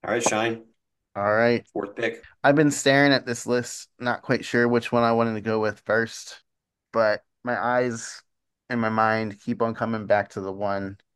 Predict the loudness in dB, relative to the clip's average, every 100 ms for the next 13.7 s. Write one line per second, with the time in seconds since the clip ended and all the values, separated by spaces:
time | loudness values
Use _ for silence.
0 | _ _ -2 -2 -2 _ 2 4 4 2
1 | 0 -6 -12 _ _ _ 2 4 4 2
2 | -2 -2 -6 -6 -6 -10 0 2 4 0
3 | -8 -12 _ _ _ _ _ _ _ -6
4 | -4 0 0 0 -4 -6 -4 -2 0 -2
5 | -4 -4 -4 -4 2 4 2 -2 _ _
6 | _ -4 -2 -2 -4 2 4 4 4 2
7 | 2 2 2 -4 -14 -20 _ _ _ _
8 | _ _ _ _ -8 -4 -2 2 2 2
9 | 0 -2 -2 -4 -2 -2 -4 -8 -8 -8
10 | -14 -8 -2 2 2 2 2 4 2 -2
11 | -4 _ _ _ _ -16 -14 -12 -2 0
12 | 0 0 0 -4 -6 -10 -10 -8 -8 -8
13 | -6 -6 -4 -4 0 0 0